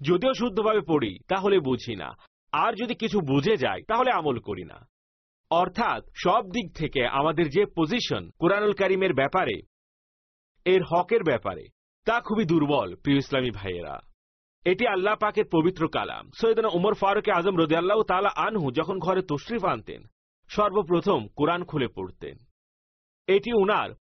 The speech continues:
পবিত্র অভ্যাসের অন্তর্ভুক্ত ছিল, কুরআনুল কারীম খুলে পড়া। আমরা কুরআনুল কারীম তো খুলে দেখি না। এমনকি অনেক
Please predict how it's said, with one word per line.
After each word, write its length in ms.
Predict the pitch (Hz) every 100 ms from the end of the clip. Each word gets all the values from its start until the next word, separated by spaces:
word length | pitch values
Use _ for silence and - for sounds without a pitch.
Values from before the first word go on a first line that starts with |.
| -
পবিত্র 380 | 170 202 196
অভ্যাসের 440 | 180 147 170 190 156
অন্তর্ভুক্ত 480 | 139 151 135 - 107
ছিল, 300 | - 95 - - _ _ _ _
কুরআনুল 340 | - 185 214 220
কারীম 320 | 196 202 196
খুলে 280 | - 190 190 -
পড়া। 440 | 110 101 64 - _ _ _ _ _ _ _ _ _ _ _ _ -
আমরা 320 | 208 233 196
কুরআনুল 420 | - 185 233 240
কারীম 280 | 233 240 196
তো 120 | 226
খুলে 320 | - 226 254
দেখি 320 | 196 143 -
না। 180 | 98 60 -
এমনকি 400 | 180 233 - 233
অনেক 460 | 170 190 185 113